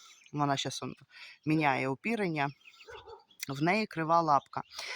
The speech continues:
І вона була набагато менше решти. І в ітогі мені шкода було її різати.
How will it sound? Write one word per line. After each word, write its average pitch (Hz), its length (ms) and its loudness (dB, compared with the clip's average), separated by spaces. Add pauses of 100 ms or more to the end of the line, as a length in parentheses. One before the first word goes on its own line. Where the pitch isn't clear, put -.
(140)
І 160 60 0
вона 220 260 6
була 196 240 0
набагато 180 560 2
менше 151 420 -2
решти. 285 580 0 (880)
І 208 140 0
в 170 100 -2
ітогі 262 380 2
мені 208 420 2
шкода 196 400 -2
було 147 280 -4
її 151 380 -2
різати. 135 480 -6